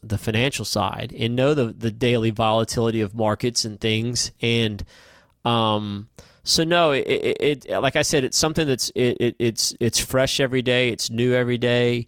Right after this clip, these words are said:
Um, and being able to try to feel like, yeah, you're helping kind of make some small part of influence in someone's path and journey in the sport and in school, um, but being kind of connected in,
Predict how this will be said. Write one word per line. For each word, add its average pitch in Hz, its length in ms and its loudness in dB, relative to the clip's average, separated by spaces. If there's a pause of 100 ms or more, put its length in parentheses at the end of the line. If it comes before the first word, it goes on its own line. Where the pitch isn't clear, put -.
(560)
Um, 104 800 0
and 107 240 -4
being 123 220 0
able 117 240 0
to 113 80 0
try 113 320 2
to 107 60 -2
feel 120 200 0
like, 107 200 0
yeah, 110 80 2
you're 104 180 0
helping 117 340 0
kind 113 220 -4
of 101 340 -2 (920)
make 123 280 -2
some 131 300 0
small 127 320 2
part 123 400 2
of 104 180 -2
influence 120 720 0
in 113 320 -2
someone's 117 560 0
path 113 640 -6
and 110 120 -10
journey 117 500 0
in 104 100 -2
the 104 80 0
sport 139 560 2
and 110 100 -4
in 98 60 -8
school, 139 680 2 (460)
um, 110 480 2
but 117 160 -4
being 127 260 -2
kind 127 220 0
of - 140 -6
connected 120 520 0
in, 113 720 0